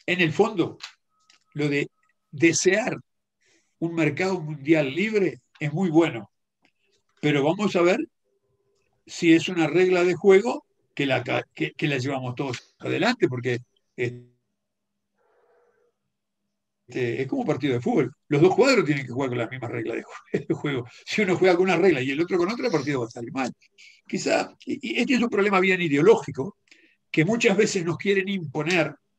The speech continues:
precios desde afuera, o nos quieren imponer condiciones quienes tienen in-, intereses en ello. Quizá el liberalismo más grande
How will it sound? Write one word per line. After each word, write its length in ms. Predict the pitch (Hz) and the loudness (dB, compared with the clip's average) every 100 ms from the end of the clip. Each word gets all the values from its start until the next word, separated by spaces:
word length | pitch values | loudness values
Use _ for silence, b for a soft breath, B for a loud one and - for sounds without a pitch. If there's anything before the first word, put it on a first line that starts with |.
| _ _ | _ _
precios 420 | 170 196 - 165 | 2 4 2 -2
desde 220 | 151 156 139 | 0 -2 -2
afuera, 460 | - 165 135 151 _ - | 0 0 -2 -10 _ -14
o 100 | 131 | -12
nos 100 | 127 | -4
quieren 260 | 185 180 | -2 -2
imponer 460 | 165 165 160 156 - | -8 -8 -8 -8 -8
condiciones 560 | 160 147 131 170 202 196 | -10 -8 -4 -2 -2 -6
quienes 300 | 117 156 - | -8 -8 -4
tienen 320 | - 226 233 | -6 -6 -12
in-, 180 | - - | -16 -12
intereses 600 | 175 156 170 180 - 160 | -10 -4 0 0 -4 -10
en 120 | - | -6
ello. 320 | 165 131 110 _ _ B B B B B _ b _ | -4 -4 -8 _ _ B B B B B _ b _
Quizá 680 | 185 - - - - 143 131 | -8 -4 0 0 0 -2 -6
el 200 | - 139 | -8 -6
liberalismo 680 | 139 139 135 190 190 160 139 | -4 -2 0 -2 -2 -6 -6
más 140 | 135 | -8
grande 560 | 147 208 196 160 139 | -4 -4 0 0 0